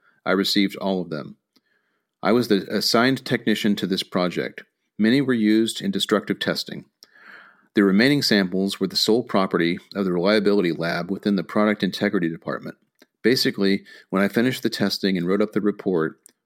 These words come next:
I was free to do with the remaining samples as I wished. Thus, that is how you ended up with two of them. The rest I gave away to other people, and I have no idea who. You were the first to speak up and say that you had two of them.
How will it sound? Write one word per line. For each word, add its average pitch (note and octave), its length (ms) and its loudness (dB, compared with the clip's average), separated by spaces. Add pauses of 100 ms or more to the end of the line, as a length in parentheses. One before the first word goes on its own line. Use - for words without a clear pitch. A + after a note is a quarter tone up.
I G2 100 0
was A2+ 140 2
free G#2+ 280 2
to G2 100 -6
do G2+ 160 2
with G2+ 120 2
the F#2 100 -4
remaining F#2+ 320 2
samples F2 440 -2
as F2 200 0
I E2 80 0
wished. - 480 -6 (480)
Thus, G#2+ 320 0
that G2 160 0
is F2 120 0
how G2 180 -2
you G2 240 0
ended A#2 280 -2
up F2+ 220 -4
with - 160 -8
two G#2 180 0
of C#2+ 100 -2
them. D#2 240 -10 (1080)
The G2+ 80 2
rest B2 280 2
I G#2+ 80 4
gave A2 220 2
away G2 420 2
to - 140 -6
other G#2+ 180 -2
people, E2+ 480 -4 (120)
and G2+ 100 -2
I G2 100 0
have F#2+ 160 -2
no G#2+ 200 2
idea F#2+ 320 2
who. - 320 -4 (280)
You G#2+ 120 2
were A#2 80 4
the G#2 60 0
first A2+ 300 0
to G2 60 -4
speak A2 320 0
up F2 200 0
and F2 120 -2
say F#2+ 160 0
that D2+ 140 -2
you F#2 140 0
had F2+ 260 -2
two F#2 220 -2
of D2+ 100 -4
them. - 280 -10